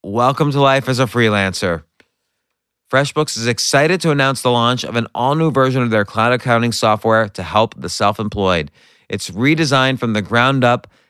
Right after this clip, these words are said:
and custom built for the way you work. Get ready for the simplest way to be more productive, organized, and get paid quickly. Create and send professional-looking invoices in less than thirty seconds.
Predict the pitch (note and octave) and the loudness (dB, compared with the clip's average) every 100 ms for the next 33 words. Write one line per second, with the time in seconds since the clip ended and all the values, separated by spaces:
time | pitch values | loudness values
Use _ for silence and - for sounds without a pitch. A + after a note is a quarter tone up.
0 | - G#2+ G#2 - D3 - D#3 C3 B2 B2+ | -8 -6 -6 -2 -2 0 0 2 2 2
1 | - _ _ A2+ G#2 A2 B2 A#2 G#2+ F2 | -2 _ _ -4 0 2 4 4 2 0
2 | D#2 _ _ _ - C#3 A#2+ D3+ D#3 C3+ | -2 _ _ _ -4 -2 2 0 0 -2
3 | A2 - D3 D3 D#3 C3+ C#3 A#2 A2+ A2+ | -2 -2 -4 0 -2 0 0 2 0 2
4 | C3+ D3 C3+ B2+ C#3+ B2 - - A#2+ B2+ | 2 2 0 0 0 -2 -4 0 2 2
5 | B2+ B2 C3 - A2+ A2 A#2 - B2+ A2+ | 2 2 0 -4 -6 -2 -4 -2 -2 -2
6 | - - A#2+ - F2+ E2 - _ _ _ | -4 -4 -4 -2 -4 -4 -10 _ _ _
7 | - B2+ C#3 E3+ - B2+ C#3+ C3 A2+ - | -4 2 2 2 -2 -4 -2 -2 -2 0
8 | B2+ D#3 D3 C#3+ C#3+ C#3 C3 B2 A#2+ A#2 | 0 2 0 0 -2 -2 0 2 2 2
9 | B2+ - - A2+ A2 G#2+ G#2 A#2 A#2 B2 | -4 -4 -4 0 -2 -2 -4 0 0 0
10 | - G2 F2+ E2 | -2 -4 -6 -12